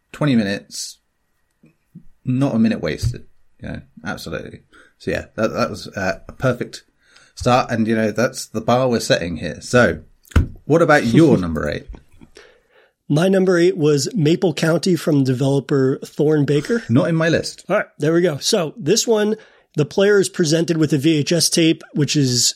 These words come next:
Speaker 2: you know, facilitating, like, a police training,
Speaker 1: Yeah.
Speaker 2: basically. And there is this, uh,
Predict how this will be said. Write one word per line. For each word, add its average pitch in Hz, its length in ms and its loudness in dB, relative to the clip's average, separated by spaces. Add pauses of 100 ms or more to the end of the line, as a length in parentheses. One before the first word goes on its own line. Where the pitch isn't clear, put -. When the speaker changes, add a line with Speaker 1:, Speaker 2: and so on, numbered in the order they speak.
Speaker 2:
you 151 60 0
know, 123 180 -2 (340)
facilitating, 160 960 0
like, 139 160 0
a 143 60 -2
police 156 340 2
training, 135 360 -2
Speaker 1:
Yeah. 117 60 -2
Speaker 2:
basically. 143 520 -2 (400)
And 151 560 2 (140)
there 165 320 2
is 165 220 2
this, 143 280 2 (180)
uh, 196 60 -2